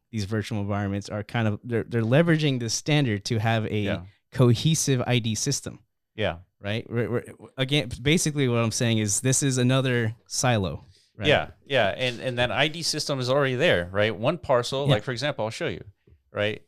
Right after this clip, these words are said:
Speaker 2: This is data from the, the blocks themselves, right? One
Speaker 1: Mm-hmm.
Speaker 2: parcel is going to be,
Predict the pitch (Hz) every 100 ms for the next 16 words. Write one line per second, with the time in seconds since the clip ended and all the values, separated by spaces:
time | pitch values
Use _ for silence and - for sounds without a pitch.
0 | _ 117 - 175 143 107 - 120 139 135
1 | - 123 113 110 - 104 110 101 98 95
2 | 107 110 123 110 95 - 101 - - 92
3 | 87 90 - 117 101 98 117 - 113 120
4 | 131 - 95 - 110 110 - 101 95 101
5 | 98 95 95